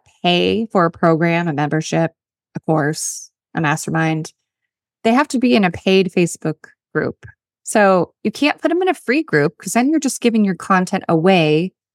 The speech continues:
to people that have paid for it and people that have not paid for it. So that doesn't make a lot of sense to the people that have paid for it. So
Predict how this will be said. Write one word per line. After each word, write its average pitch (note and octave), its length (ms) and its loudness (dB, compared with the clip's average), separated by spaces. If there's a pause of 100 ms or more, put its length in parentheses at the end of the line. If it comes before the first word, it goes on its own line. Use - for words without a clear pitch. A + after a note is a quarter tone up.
(320)
to G3 100 -10
people F3+ 200 0
that E3 100 2
have D#3+ 140 0
paid C#4 280 0
for - 160 0
it D#4 160 0
and F#3+ 80 -4
people F#3 160 -2
that F#3+ 80 -2
have E3 100 -2
not G3 220 -2
paid D3 220 -6
for - 160 -8
it. - 200 -6
So - 120 -2
that G#3+ 60 4
doesn't B3+ 220 0
make A#3 160 2
a - 20 4
lot F#3+ 100 4
of F#3 80 0
sense D#3+ 320 -2
to D#3+ 100 -4
the - 60 -14
people D#3 220 -2
that D3 80 -4
have D3 120 -8
paid D#3 260 -2
for - 160 -12
it. - 220 -12
So F#3 300 -2